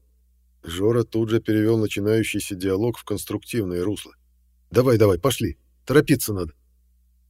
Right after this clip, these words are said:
В конюшне было тихо и спокойно. Плотва встретила беспутного хозяина приветливым ржанием,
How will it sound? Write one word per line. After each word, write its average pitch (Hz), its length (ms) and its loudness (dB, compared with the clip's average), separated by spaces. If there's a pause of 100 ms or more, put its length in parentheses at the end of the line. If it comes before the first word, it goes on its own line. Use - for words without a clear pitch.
(380)
В - 120 -20
конюшне 90 440 -8
было 85 220 -4
тихо 123 340 -8
и 95 60 -6
спокойно. 98 560 -4 (640)
Плотва 107 460 -2
встретила 120 540 -2
беспутного 101 640 -6
хозяина 101 560 -4
приветливым 92 600 -2
ржанием, 98 640 -2